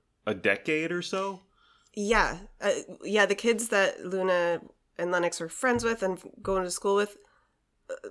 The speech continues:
Speaker 2: Luna's been, uh, well, she's in sixth grade now, so she's been going to school with these same people
Speaker 1: Right.
Speaker 2: since, like, what year? I don't know.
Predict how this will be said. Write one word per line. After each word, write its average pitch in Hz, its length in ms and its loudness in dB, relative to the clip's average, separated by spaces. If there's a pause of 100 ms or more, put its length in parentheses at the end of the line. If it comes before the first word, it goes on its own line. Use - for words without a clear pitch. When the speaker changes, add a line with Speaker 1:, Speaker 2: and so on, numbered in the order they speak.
(520)
Speaker 2:
Luna's 233 480 2 (160)
been, 185 340 2 (360)
uh, 120 100 -6 (160)
well, 170 160 -6
she's 185 220 -4
in 175 260 -2
sixth - 260 -4
grade 165 160 -4
now, 147 140 -6
so 165 180 -6
she's 220 300 -2
been 202 120 2
going 190 160 4
to 175 60 -2
school 185 220 -2
with 180 80 -8
these 170 160 -4
same 165 180 -2
people 160 540 -6
Speaker 1:
Right. 95 440 0
Speaker 2:
since, 160 340 -6
like, - 180 -12
what - 180 -10
year? 151 220 -10 (120)
I 151 160 -4
don't 143 120 -6
know. 143 140 -8